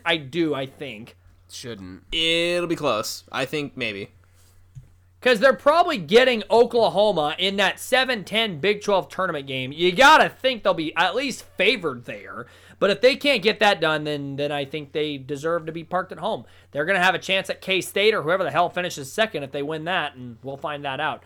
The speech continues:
Speaker 1: West Virginia, seventy-two, Iowa State, sixty-nine.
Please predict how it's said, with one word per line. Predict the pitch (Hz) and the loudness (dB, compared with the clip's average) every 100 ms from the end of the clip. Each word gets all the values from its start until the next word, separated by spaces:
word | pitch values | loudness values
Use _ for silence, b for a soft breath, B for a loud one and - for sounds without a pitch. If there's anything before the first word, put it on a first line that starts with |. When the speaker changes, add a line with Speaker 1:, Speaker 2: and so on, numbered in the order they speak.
| b b | b b
Speaker 1:
West | - 269 427 440 | 4 6 6 4
Virginia, | 453 440 240 311 359 349 294 | 2 2 2 -2 -2 0 0
seventy-two, | 190 285 320 320 302 214 - 285 294 285 | 0 0 2 0 -4 -6 -4 -2 0 0
Iowa | 220 254 269 262 233 | 4 4 4 2 -2
State, | - 254 247 | 0 0 0
sixty-nine. | - 247 - 233 226 240 233 208 196 | -4 -6 -6 -8 0 2 4 4 2